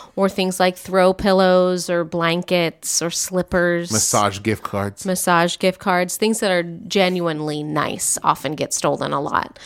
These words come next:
Speaker 1: because that's really what you want. You want your gift to be passed around a lot. That shows that it's,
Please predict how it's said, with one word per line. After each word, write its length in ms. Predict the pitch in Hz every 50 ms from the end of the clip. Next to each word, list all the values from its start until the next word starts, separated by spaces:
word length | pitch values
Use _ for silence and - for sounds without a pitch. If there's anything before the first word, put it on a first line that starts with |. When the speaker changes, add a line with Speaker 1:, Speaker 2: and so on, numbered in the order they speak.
| - - -
Speaker 1:
because 400 | - 233 220 - 277 269 254 - -
that's 340 | 233 226 254 269 269 - -
really 420 | 220 220 254 262 269 262 262 254
what 280 | 247 226 214 233 220 -
you 140 | 190 208 208
want. 400 | 196 269 285 262 - - - - 175
You 160 | 185 196 202
want 380 | 180 185 190 202 202 - -
your 160 | 180 180 175 170
gift 400 | 170 - 190 196 190 - - -
to 100 | - 180
be 180 | 165 185 170
passed 560 | 160 - - - 180 175 175 165 - - -
around 440 | 170 165 165 165 196 220 220 214 196
a 40 | 160
lot. 360 | 151 151 143 147 143 - -
That 180 | - 160 - -
shows 320 | - - 185 170 156 -
that 160 | - 160 156
it's, 220 | 151 - - -